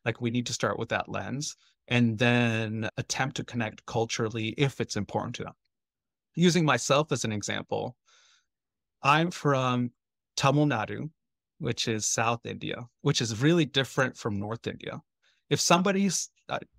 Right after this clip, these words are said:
knew I was Indian and started talking to me about chicken tikka masala and Bollywood, like,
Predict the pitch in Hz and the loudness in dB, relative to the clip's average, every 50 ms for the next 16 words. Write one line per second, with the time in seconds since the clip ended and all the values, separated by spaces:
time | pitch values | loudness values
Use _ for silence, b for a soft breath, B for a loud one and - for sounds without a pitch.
0 | _ _ _ _ - 123 120 151 143 156 156 143 139 139 123 - 135 135 143 139 | _ _ _ _ -10 -2 2 4 6 6 6 6 4 2 2 0 -2 -4 -2 0
1 | 135 135 131 127 123 123 120 - - - 143 139 143 139 - 143 123 - - 127 | 0 0 0 0 0 0 -2 -2 0 2 2 2 2 0 -2 -4 -6 -4 -4 -4
2 | 123 120 127 123 113 117 110 110 - - 151 - 156 139 - 127 117 139 123 120 | -2 -2 -2 -2 0 -2 -2 0 0 0 0 0 -2 -2 -2 -2 0 2 2 2
3 | 120 - - 127 117 117 110 113 117 113 113 107 107 107 107 123 127 123 117 113 | 0 2 2 2 2 2 2 0 0 0 0 -2 -4 0 2 2 4 4 2 0
4 | 104 104 110 107 107 107 - _ _ - - - - | 0 -2 -4 -4 -6 -8 -10 _ _ -12 -12 -12 -12